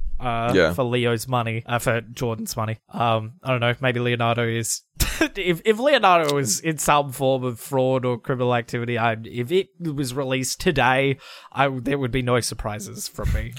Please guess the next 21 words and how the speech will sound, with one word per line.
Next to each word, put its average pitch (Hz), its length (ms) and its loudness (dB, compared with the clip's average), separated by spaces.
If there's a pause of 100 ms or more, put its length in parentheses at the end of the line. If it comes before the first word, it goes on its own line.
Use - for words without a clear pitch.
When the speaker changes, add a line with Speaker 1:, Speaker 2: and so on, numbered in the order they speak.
Speaker 1:
honestly. 113 380 0
Speaker 2:
Hot, 185 300 2
hot - 60 -14
tip, 180 220 4
Douglas. 123 420 6
Most 123 300 4
rich, 123 260 6 (120)
rich 120 180 4
people 117 300 4
are 110 460 8
squirreling 113 500 4
their 107 100 6
money 104 240 6
away 101 440 8
in 92 180 2
fucking 104 320 0
tax 104 240 2
havens. 95 420 2
So 117 220 4
Speaker 1:
Yeah, 107 400 6
yeah, 120 260 0